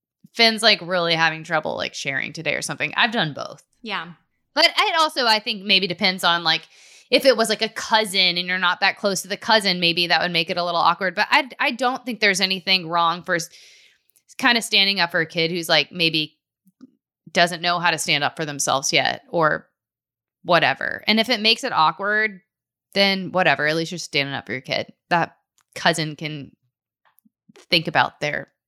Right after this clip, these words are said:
Speaker 1: actions later and realize they were wrong.
Speaker 2: I think, like,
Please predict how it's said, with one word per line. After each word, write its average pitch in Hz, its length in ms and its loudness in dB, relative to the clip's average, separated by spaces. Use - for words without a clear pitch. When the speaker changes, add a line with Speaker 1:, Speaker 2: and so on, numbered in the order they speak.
Speaker 1:
actions 151 560 -4
later 160 380 -2
and 160 180 -6
realize - 400 -8
they 190 140 6
were 175 280 -2
wrong. - 260 -14
Speaker 2:
I 330 240 2
think, 427 260 -4
like, 349 460 -2